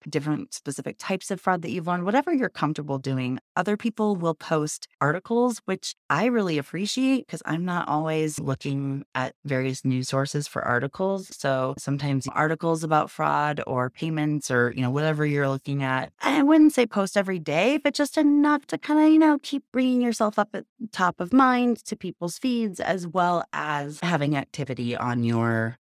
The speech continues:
on your profile page when people go visit it. It's great to like and react to posts, and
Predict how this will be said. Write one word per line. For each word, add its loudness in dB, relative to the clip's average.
on 0
your -2
profile -4
page -12
when -8
people -10
go -10
visit -14
it. -10
It's 0
great -6
to -2
like -2
and 0
react -2
to -4
posts, -6
and 0